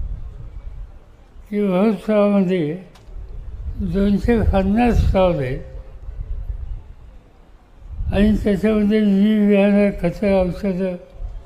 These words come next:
शेती अवजारं आदी यांची मांडणी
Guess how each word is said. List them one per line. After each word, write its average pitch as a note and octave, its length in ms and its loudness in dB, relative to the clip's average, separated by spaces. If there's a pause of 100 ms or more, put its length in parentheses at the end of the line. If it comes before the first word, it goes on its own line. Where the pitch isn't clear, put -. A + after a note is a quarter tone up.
(680)
शेती G#3 320 -2
अवजारं G3 680 0 (2000)
आदी G3+ 440 -2
यांची G3+ 680 -4 (680)
मांडणी F#3+ 800 -2